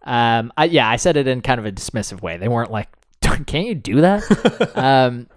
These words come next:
Speaker 1: but, uh, anyway, so, so they're, they're making a show starring Anne Hathaway and Jared Leto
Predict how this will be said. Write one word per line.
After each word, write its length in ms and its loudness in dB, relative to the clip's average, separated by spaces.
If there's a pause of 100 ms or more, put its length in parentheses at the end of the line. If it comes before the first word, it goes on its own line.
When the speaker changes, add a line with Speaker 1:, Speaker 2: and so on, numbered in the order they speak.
(180)
Speaker 1:
but, 400 4
uh, 300 2
anyway, 280 4
so, 200 4 (220)
so 220 4
they're, 380 2
they're 160 2
making 260 -2
a 40 -4
show 440 4
starring 560 -2 (300)
Anne 160 -2
Hathaway 880 -2
and 180 -6
Jared 320 0
Leto 500 -2